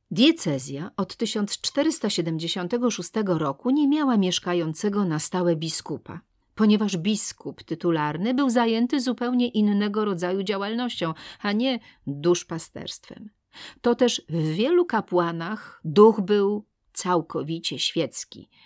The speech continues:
jak stwierdził ojciec Francesco Moltedo,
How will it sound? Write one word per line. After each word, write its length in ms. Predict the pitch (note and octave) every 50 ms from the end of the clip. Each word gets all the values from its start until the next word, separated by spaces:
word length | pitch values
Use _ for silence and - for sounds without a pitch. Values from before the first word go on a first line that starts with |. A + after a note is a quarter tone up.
| _ _
jak 220 | - F3 E3 E3 -
stwierdził 540 | - - - E3+ E3 D#3 D3+ D#3 D#3 - -
ojciec 580 | D#3+ D#3 D#3+ D#3+ - E3 D#3 D3+ - - - - -
Francesco 800 | - E3+ D3+ D3 D3+ - - F#3+ F3 - - - F3 D#3+ D#3 - - - - - _ _
Moltedo, 880 | - D#3+ E3+ E3+ E3+ E3 E3 - - F#3 D3+ C3 B2+ C3 - - - -